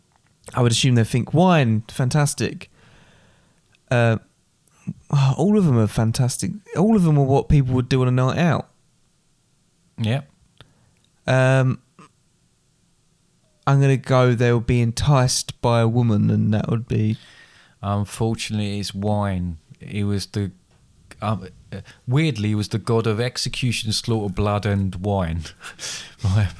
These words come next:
Speaker 2: you gotta have, you know, gotta relax while you're doing all them sort of things. It's quite intense, isn't it?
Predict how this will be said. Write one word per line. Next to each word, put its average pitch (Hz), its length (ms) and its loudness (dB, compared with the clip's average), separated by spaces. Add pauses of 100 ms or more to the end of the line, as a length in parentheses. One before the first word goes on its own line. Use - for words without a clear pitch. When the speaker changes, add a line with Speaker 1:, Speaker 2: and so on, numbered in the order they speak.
(220)
Speaker 2:
you 117 180 -6
gotta 107 260 -4
have, 92 220 -6
you 101 100 -4
know, 90 240 -4
gotta 113 200 -4
relax 92 440 -4
while 90 140 -6
you're 87 100 -4
doing 92 240 -4
all 90 100 -2
them 90 220 -4
sort 92 220 -8
of 92 60 -12
things. 92 260 -8
It's - 100 -10
quite 104 240 -6
intense, 95 460 -6
isn't - 180 -10
it? 90 140 -8